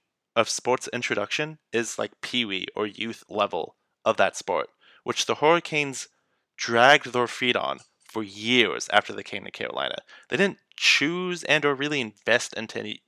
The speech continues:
any youth hockey until, I don't, I think it was, like, almost a decade after they moved here. And then the final one, temporary tenant.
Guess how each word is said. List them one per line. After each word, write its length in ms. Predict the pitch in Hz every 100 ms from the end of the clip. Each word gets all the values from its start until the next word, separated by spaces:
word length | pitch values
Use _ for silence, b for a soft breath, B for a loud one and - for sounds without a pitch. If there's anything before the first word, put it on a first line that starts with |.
| _ _
any 160 | 120 113
youth 300 | 104 107 101
hockey 480 | 107 104 - - - B B
until, 580 | - 113 - 117 113 110 -
I 80 | 120
don't, 140 | 117 -
I 100 | -
think 200 | - 120
it 20 |
was, 100 | 107
like, 140 | 101 -
almost 300 | 120 117 113
a 60 | -
decade 520 | - 107 - 73 - b b
after 240 | 107 104 98
they 80 | 95
moved 300 | 90 - -
here. 160 | - _ _
And 100 | 139
then 180 | 180 190
the 80 | 190
final 560 | - 160 180 180 131
one, 260 | 110 57 - _ _ _ - -
temporary 500 | 196 180 170 170 170
tenant. 400 | - 131 104